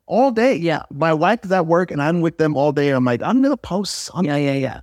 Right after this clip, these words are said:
Speaker 1: Like, my kids do some silly shit and, like, it's funny. And, um,
Speaker 2: I love kids on the internet.
Speaker 1: Yeah.
Speaker 2: But you never know who's watching. So
Speaker 1: Exactly.
Speaker 2: that goes out there.
Speaker 1: And I gotta tell, like, I had a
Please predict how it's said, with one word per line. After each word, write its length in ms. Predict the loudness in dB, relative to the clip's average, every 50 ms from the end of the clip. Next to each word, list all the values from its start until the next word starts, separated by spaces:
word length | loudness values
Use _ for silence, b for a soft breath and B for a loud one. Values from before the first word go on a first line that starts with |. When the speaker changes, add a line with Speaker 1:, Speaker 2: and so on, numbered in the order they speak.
| _ _
Speaker 1:
Like, 220 | -2 0 0 0 0
my 180 | 2 2 0
kids 320 | 0 0 0 -2 -2 -2 -2
do 160 | -4 -4 -4
some 320 | -4 -2 -2 0 0 0
silly 320 | -2 -2 -2 -2 -2 -2 -4
shit 320 | -4 -2 -2 -2 0 -2 -2
and, 120 | 0 0
like, 160 | 0 0 0
it's 160 | -2 -6 -6 -6
funny. 420 | -4 0 0 0 0 -2 -6 -8 _ _ _ _ _ -4
And, 460 | 0 0 2 2 2 2 0 0 -2 -6 _ _ _ _ _ _ _ -2
um, 500 | -2 0 0 0 -2 -2 0 0 0 0
Speaker 2:
I 60 | 0
love 200 | 0 0 0 -2
kids 200 | -4 -4 -4 -2
on 140 | -4 -4 -6
the 60 | -8
internet. 280 | -8 -8 -10 -10 -8 -4 -2
Speaker 1:
Yeah. 220 | 0 0 0 -2
Speaker 2:
But 160 | -2 -2 0 0
you 80 | 0
never 160 | 0 0 0
know 100 | 0 0
who's 80 | -2 -4
watching. 380 | -6 -6 -6 -6 -6 -6 -10 -8
So 100 | -6 -4
Speaker 1:
Exactly. 480 | -4 -2 -2 0 0 0 -2 -2 -2 -2
Speaker 2:
that 120 | -2 -2
goes 300 | 0 0 0 0 -2 -2
out 160 | -4 -8 -10 -10
there. 320 | -10 -12 -12 -12 -14 -18 _ _ _ -10
Speaker 1:
And 140 | -6 -4 -2
I 80 | 0
gotta 200 | 0 0 -2 -2
tell, 180 | -2 -4 -6 -4
like, 300 | -2 0 0 0 0 0 -4 _ _ _ _ -6
I 60 | -4
had 200 | 0 0 2 2
a 360 | 2 0 0 -2 -2 -4 -6